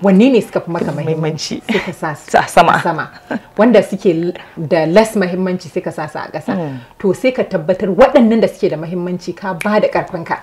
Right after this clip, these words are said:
Speaker 2: Kansu.
Speaker 1: akan cimma su. A duk, in na ranaku ne, in mako-mako ne, in na wata-wata ne ka yi.
Speaker 2: Mm.
Speaker 1: To, wannan abu kana yi, kana ɗan sa maki cewa, "Oh, na cimma wannan." To, in aka zo ƙarshen mako, in na mako-mako ne, sai ka duba a cikin waɗannan abubuwan da ka jera,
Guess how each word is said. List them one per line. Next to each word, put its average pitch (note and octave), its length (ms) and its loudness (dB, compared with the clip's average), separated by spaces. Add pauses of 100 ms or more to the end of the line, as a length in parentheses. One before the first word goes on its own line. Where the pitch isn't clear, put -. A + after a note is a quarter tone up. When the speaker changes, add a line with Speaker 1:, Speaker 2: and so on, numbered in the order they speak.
(140)
Speaker 2:
Kansu. D#3+ 180 -6
Speaker 1:
akan F#3 340 0
cimma F3 380 0
su. - 180 -16 (400)
A - 80 -2
duk, A#3+ 400 2
in A#3 140 4
na C4 100 4
ranaku F#3+ 460 0
ne, G#3 140 0
in G#3+ 60 -6 (120)
mako-mako G3 560 0
ne, E3+ 120 -8
in F3+ 120 -4
na F3+ 80 0
wata-wata D#3 640 -2
ne C#3+ 100 -14
ka - 160 -10
yi. C#3 140 -6 (140)
Speaker 2:
Mm. D3+ 220 -12
Speaker 1:
To, F3+ 100 0
wannan A3 360 4
abu F3 180 -2
kana G#3 320 -2
yi, G3 200 0 (160)
kana G#3+ 320 -4
ɗan F#3 240 -2
sa G3+ 240 -2
maki F#3 320 -4
cewa, - 320 -6
"Oh, A2 140 -6
na F#3 180 -2
cimma F#3+ 320 -4
wannan." D3+ 400 -6
To, E3+ 240 -4 (280)
in A#3+ 120 0
aka C4 220 2
zo G3 160 2
ƙarshen E3 360 -4
mako, E3 320 -4
in G#3 180 2
na G#3+ 80 2
mako-mako F3+ 640 -4
ne, C#3+ 100 -12
sai A#3 180 0
ka A3+ 140 -4
duba D#3 380 -6
a - 80 -12
cikin - 360 -10
waɗannan F#3 380 -2
abubuwan F#3 300 -4
da D3 60 -8
ka - 160 -8
jera, E3+ 380 -4